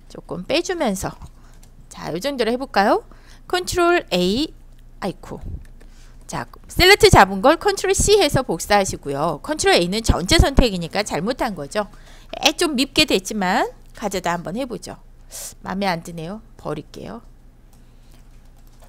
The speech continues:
자, 요렇게 요 부분의 셀렉트가 좀 깔끔하지 못해서 요럴 때는, 어, 폴리곤 셀렉트 툴로 저는 쉬프트 키를 눌러서 여기를 조금 예쁘게 선택을 조금 추가를 더 했고요.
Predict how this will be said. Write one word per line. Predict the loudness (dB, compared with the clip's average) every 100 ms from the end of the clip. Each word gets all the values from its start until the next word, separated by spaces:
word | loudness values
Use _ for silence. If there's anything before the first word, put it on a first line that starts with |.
| -20 0
자, | 4
요렇게 | 6 4 2 2 2 0
요 | 0
부분의 | 0 2 0
셀렉트가 | -2 -2 -4 -2 -4
좀 | -6 -2
깔끔하지 | 0 2 0 2 0 -4
못해서 | -8 -6 -4 0 -2 -4 -20 -12 -4
요럴 | 0 0
때는, | 0 -2 -2 -4 -6 -12 -20 -20 -20 -20 -14
어, | -12 -12 -12 -14
폴리곤 | -6 -2 0 0 -2 -2 -6
셀렉트 | -6 -4 -4 -6 -8
툴로 | -6 -4 -4 -6
저는 | -8 -8 -8 -8
쉬프트 | -8 -8 -6 -6 -6
키를 | -8 -8 -8
눌러서 | -8 -6 -6 -4 -4 -4 -6 -18 -20 -20 -20 -10
여기를 | -8 -6 -4 -4
조금 | -6 -10 -10 -8
예쁘게 | -8 -8 -12 -6 -2 0 -2 -4 -12 -20 -20 -20 -20 -20 -20
선택을 | -12 -12 -6 -6 -4 -6 -6
조금 | -10 -14 -14 -12
추가를 | -4 2 2 2
더 | 0 0
했고요. | -2 -6 -10 -10